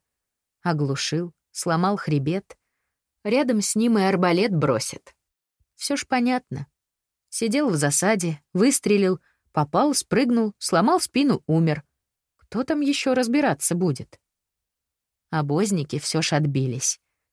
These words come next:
Крепкие мужики, ничего не скажешь. Как ринулись на дорогу Тати, так залпы получили из всего, что есть. И Божидар не оплошал.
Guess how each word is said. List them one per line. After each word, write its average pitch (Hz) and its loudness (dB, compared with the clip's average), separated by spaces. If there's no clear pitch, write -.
Крепкие 165 -2
мужики, 147 -2
ничего 254 0
не 233 2
скажешь. 135 -2
Как 170 -4
ринулись 202 2
на 175 2
дорогу 160 4
Тати, 139 -4
так 220 -2
залпы 170 0
получили 156 0
из 143 -2
всего, 143 -2
что 147 -2
есть. 127 -6
И 220 -2
Божидар 156 0
не 220 2
оплошал. 202 -2